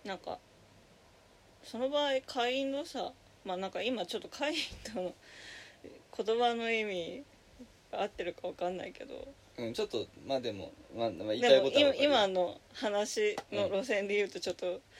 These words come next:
Speaker 1: 拡大解釈になるけど、
Speaker 2: うん。
Speaker 1: なんか、初めてでうまくやろうとするのは、ぶっちゃけ望まれてないじゃないけどさ、
Speaker 2: うん。
Speaker 1: そこまでの期待をされてないわけじゃない。
Speaker 2: うんうんうん。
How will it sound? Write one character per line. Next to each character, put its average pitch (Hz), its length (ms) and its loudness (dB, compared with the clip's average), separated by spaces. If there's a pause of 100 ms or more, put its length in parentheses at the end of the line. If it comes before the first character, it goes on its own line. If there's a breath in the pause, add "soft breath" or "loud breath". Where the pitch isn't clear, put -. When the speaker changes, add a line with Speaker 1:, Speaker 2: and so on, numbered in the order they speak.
(300 loud breath)
Speaker 1:
拡 202 220 -6
大 196 160 4
解 196 160 2
釈 175 220 -6
に 170 80 -6
な 170 80 -4
る 165 80 -6
け 170 100 0
ど、 190 340 0 (380)
Speaker 2:
う - 40 -10
ん。 - 20 -6
Speaker 1:
な 175 80 -4
ん - 40 -8
か、 - 260 -6 (2500 soft breath)
初 202 160 -4
め 254 160 2
て 165 340 0 (280)
で 160 140 -4
う 175 60 -4
ま 196 160 -6
く 170 120 -8
や 165 120 -6
ろ 165 140 -6
う 151 60 -8
と - 100 -16
す - 180 -12
る 160 160 -10
の 156 180 -12
は、 156 140 -12 (960)
ぶ 214 80 -4
っ - 20 -18
ち - 80 4
ゃ 302 40 6
け 320 140 2
望 208 320 2
ま 294 80 4
れ 294 140 2 (240)
て 277 100 4
な 269 220 4
い 185 120 -4 (260)
じ 180 80 -4
ゃ 175 60 0
な 175 120 -2
い 170 40 -4
け 175 120 -6
ど 175 80 -4
さ、 175 140 -2
Speaker 2:
う 170 40 0
ん。 - 40 -8
Speaker 1:
そ 185 100 -8
こ 277 120 4
ま 339 140 2
で 190 120 -2
の 180 100 -6
期 - 140 -12
待 170 160 -2
を 170 60 -6
さ 170 140 -4
れ 190 80 -2
て 196 120 -10
な 233 120 -4
い 240 60 -4
わ 196 80 -4
け 170 120 -4
じ 170 100 -8
ゃ 170 40 -10
な 190 60 -6
い。 - 20 -6
Speaker 2:
う - 20 -6
ん - 20 -8
う - 20 -10
ん - 20 -10 (160)
う - 40 -16
ん。 - 20 -18